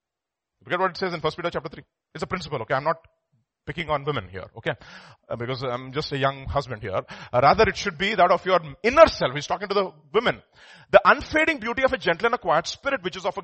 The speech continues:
great worth in God's sight. For this way, the holy women of the past who put their hope in God used to adorn themselves. They submitted themselves to their own husbands, like Sarah, who obeyed Abraham,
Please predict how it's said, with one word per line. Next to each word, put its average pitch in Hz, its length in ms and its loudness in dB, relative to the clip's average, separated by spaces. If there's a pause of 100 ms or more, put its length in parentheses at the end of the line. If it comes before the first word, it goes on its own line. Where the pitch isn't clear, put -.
great 170 320 2
worth 147 300 0
in 156 100 -8 (140)
God's 127 240 0
sight. 240 260 0
For 147 200 -2 (140)
this 311 300 -2
way, 151 300 0 (260)
the 185 100 -2
holy 240 320 0
women 233 260 -2
of 226 40 -4
the 220 80 0
past 190 320 0
who 196 80 -8
put - 220 -6
their 214 100 4
hope 175 240 -6
in 202 100 -10
God 165 220 2
used 180 160 -12
to 202 80 -10
adorn 139 320 -2
themselves. 196 420 -2 (280)
They 175 80 0
submitted 262 560 2
themselves 247 380 2
to 226 80 -8
their 202 180 2
own 190 140 -2
husbands, 147 840 -6 (800)
like 147 400 8
Sarah, 190 500 10 (920)
who 320 300 4
obeyed 247 300 12
Abraham, 151 480 2